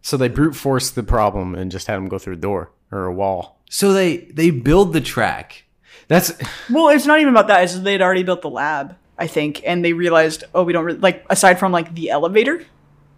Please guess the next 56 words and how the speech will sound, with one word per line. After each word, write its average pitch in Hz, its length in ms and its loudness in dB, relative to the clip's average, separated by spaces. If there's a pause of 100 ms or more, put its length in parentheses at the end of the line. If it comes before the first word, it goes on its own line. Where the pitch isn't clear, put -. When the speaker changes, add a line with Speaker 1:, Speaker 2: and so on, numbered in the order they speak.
(140)
Speaker 3:
and, 208 120 0
like, 170 160 -2
the 175 100 0
ladder, 170 460 8
there's 170 260 0
no 202 200 4
real 180 360 2
way 185 100 4
to 170 80 2
get 165 220 0
in." 156 340 0 (1200)
Speaker 2:
Okay, 151 180 2
so 139 140 -2
they, 139 100 0
okay, 135 300 -2
so 135 160 -4
it 127 80 -2
was 117 260 -8
lab 131 300 -2
first 120 260 -6
and 104 160 -8
then 104 160 -8
track. 85 380 -12
'Cause 143 160 -4
if 151 100 2
Speaker 3:
I 196 60 6
Speaker 2:
it, 156 40 4
Speaker 3:
believe 175 160 2
Speaker 2:
if 143 60 -2
Speaker 3:
so. 156 160 0
Speaker 2:
they 160 240 0
built 147 240 -2
the 139 80 -10
track 120 460 -6
and 123 100 -8
they're 120 80 -4
like, 113 280 -6
"Oh, 131 340 2
wait, 131 240 -2
hold 131 340 -2
on." 98 400 -8
Speaker 1:
Hold 143 220 0
on. 120 280 -2 (460)
Speaker 2:
<laughs> 139 340 -2
We 147 100 2
Speaker 1:
Hold 147 280 2
on. 120 300 2 (160)
Speaker 2:
we 170 100 2
forgot 170 300 2
to 175 80 0
build 143 280 -2
the 143 80 -2
door 117 800 -2
on 110 200 -8
the 104 80 -8
track. 101 640 -8